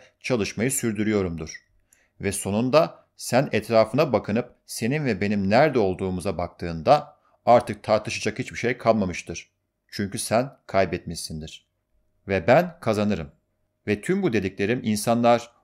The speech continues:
ofis politikaları, iş yeri oyunları yaptıklarında, kişisel amaçlarını gerçekleştirmek için planlar yaptıklarında uygulanabilir. Elbette bazen senin de bu oyunlardan oynaman gerekebilir.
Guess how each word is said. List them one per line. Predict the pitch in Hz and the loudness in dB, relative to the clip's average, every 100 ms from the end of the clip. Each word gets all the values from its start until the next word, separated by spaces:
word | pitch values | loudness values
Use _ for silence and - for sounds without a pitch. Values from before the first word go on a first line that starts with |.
| _ | _
ofis | 104 160 156 | -4 -2 -2
politikaları, | 160 110 101 95 87 101 139 _ _ _ - | 0 0 0 -4 -2 -2 -2 _ _ _ -4
iş | 143 - | -2 0
yeri | 113 95 | -2 0
oyunları | 95 92 90 | 0 0 -2
yaptıklarında, | 85 80 - - 87 82 82 127 - _ _ _ _ | -4 -6 -8 -12 -8 -4 0 0 -2 _ _ _ _
kişisel | - - - 165 143 | -10 -6 2 4 4
amaçlarını | 110 104 - 98 | 4 2 0 -4
gerçekleştirmek | 95 92 87 98 - - - 127 139 | -4 -4 -4 -6 -6 -6 -4 -6 -4
için | 127 - 131 - _ _ | -6 -6 -6 -10 _ _
planlar | 110 110 113 127 139 | -2 4 4 6 6
yaptıklarında | 104 - 95 90 90 107 - | 4 2 -6 -4 -2 0 0
uygulanabilir. | 110 95 95 120 110 92 - - _ _ _ _ | -2 0 0 -2 -2 -6 -6 -16 _ _ _ _
Elbette | 104 131 113 - 104 139 131 98 | 2 4 2 2 0 0 0 6
bazen | 110 110 113 | 6 6 0
senin | - 110 135 | 0 -2 0
de | 90 | 0
bu | |
oyunlardan | 92 92 90 87 82 | 0 0 0 -2 -2
oynaman | 90 82 90 110 | -6 -4 -2 -2
gerekebilir. | 110 110 113 101 95 - | -2 -2 -4 -4 -6 -6